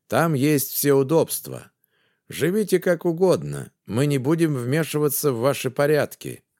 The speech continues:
продолжает Зет между глотками чая. «Если что-то понадобится, что угодно, вы можете попросить у нас. Мы поможем.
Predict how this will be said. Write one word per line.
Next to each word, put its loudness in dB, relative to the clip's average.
продолжает 0
Зет -2
между -2
глотками -2
чая. -8
«Если 0
что-то 2
понадобится, -2
что 0
угодно, 0
вы 2
можете 2
попросить 0
у 0
нас. -4
Мы 0
поможем. -2